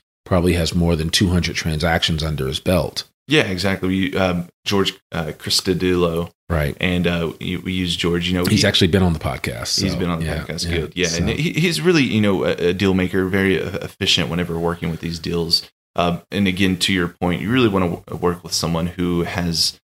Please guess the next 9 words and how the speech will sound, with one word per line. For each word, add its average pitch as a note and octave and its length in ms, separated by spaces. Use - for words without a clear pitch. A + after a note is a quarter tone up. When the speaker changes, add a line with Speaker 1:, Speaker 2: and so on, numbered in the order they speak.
Speaker 2:
uh, E2 120
the D#2+ 240
industry, F2 560
um, E2 260
expertise F2 680
within F2 600
professional F2 380
services, F#2 720
um, D#2+ 240